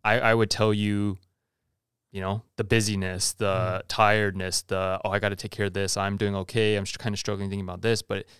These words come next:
Speaker 1: if you were to ask me, like, what makes me me, it's like, okay, that's a totally different thing that I
Speaker 2: Mm-hmm.
Speaker 1: have to go
Speaker 2: Mm-hmm.
Speaker 1: to and think of.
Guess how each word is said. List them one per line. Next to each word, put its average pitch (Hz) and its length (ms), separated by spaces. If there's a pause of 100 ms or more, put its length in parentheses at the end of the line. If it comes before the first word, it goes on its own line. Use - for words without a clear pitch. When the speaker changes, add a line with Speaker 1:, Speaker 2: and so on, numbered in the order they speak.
(320)
Speaker 1:
if 98 100
you 101 60
were 104 80
to 98 100
ask 98 280
me, 95 100
like, 90 320 (1000)
what 104 160
makes 104 340
me 98 400
me, 98 480
it's 95 240
like, 92 320 (240)
okay, 92 300
that's 98 260
a 95 60
totally 98 480
different 95 340
thing 92 160
that 101 120
I 95 80
Speaker 2:
Mm-hmm. 90 60
Speaker 1:
have 92 120
to - 80
go 95 160
Speaker 2:
Mm-hmm. 135 80
Speaker 1:
to 98 140
and 90 120
think 98 220
of. 107 360